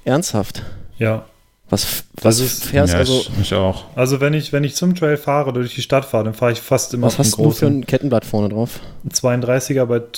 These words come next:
Speaker 2: neunundzwanzig Zoll.
Speaker 1: Ah, neunundzwanzig,
Speaker 2: Und
Speaker 1: okay, ja.
Speaker 2: Und, äh, von daher, und das ist gerade so okay. Also man, da ist man wirklich im,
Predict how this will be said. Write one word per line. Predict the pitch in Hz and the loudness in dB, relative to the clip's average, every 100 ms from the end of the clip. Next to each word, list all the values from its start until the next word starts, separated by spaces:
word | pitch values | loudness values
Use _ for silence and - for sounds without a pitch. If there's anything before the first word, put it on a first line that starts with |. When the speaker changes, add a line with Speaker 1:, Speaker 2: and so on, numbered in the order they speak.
| - | -2
Speaker 2:
neunundzwanzig | 123 123 139 135 151 | 0 0 0 0 -2
Zoll. | - 165 190 - - _ _ _ _ _ _ | 0 0 0 -6 -20 _ _ _ _ _ _
Speaker 1:
Ah, | - 104 | -4 0
neunundzwanzig, | 101 104 - 104 110 123 | 0 0 0 -2 0 0
Speaker 2:
Und | 127 131 | 2 2
Speaker 1:
okay, | - 101 107 | 0 0 -2
ja. | - 104 110 113 - - - - | -2 0 0 -4 -16 -20 -20 -4
Speaker 2:
Und, | 123 123 123 | 0 0 0
äh, | 127 123 120 | 0 0 -2
von | - 127 | -2 0
daher, | 120 127 147 139 135 | 2 2 2 0 -2
und | 123 | 0
das | 151 | 2
ist | 180 - | 2 -2
gerade | 143 139 160 151 | 0 0 0 0
so | 143 | -2
okay. | 135 - 123 107 | -2 0 0 2
Also | 117 113 | -2 -2
man, | 120 131 135 | 0 0 0
da | 131 | 0
ist | 156 156 | 0 2
man | 151 | 0
wirklich | 147 147 - | 0 -2 -2
im, | 143 135 | 0 0